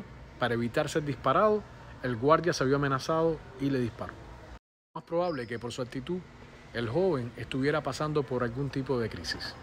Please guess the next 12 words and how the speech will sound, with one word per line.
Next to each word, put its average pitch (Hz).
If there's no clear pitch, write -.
Sin 143
embargo, 165
la 143
gente 147
se -
vio 156
forzada 135
a 175
usar 165
el 139
arma 139
reglamentaria. 107